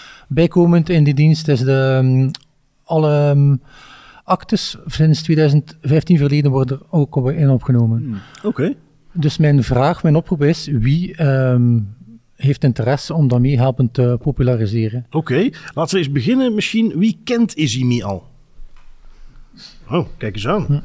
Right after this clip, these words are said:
Speaker 3: Dat valt toch goed mee. Eh, ik, ik moet toch zeggen dat ik, eh, toen ik daar voor het eerst tegenkwam, ik had er nog nooit van gehoord.
Speaker 2: Hmm.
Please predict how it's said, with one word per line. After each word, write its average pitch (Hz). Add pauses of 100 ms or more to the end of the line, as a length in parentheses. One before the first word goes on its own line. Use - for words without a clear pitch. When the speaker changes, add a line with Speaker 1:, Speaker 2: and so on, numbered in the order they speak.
Speaker 3:
Dat 175
valt 156
toch 120
goed 147
mee. 170 (460)
Eh, 143 (200)
ik, 165
ik 175
moet 185
toch 160
zeggen 175
dat 127
ik, 180
eh, - (240)
toen 143
ik 143
daar 131
voor 127
het 120
eerst 123
tegenkwam, 156
ik 156
had 147
er 127
nog 120
nooit 170
van 143
gehoord. 117
Speaker 2:
Hmm. 151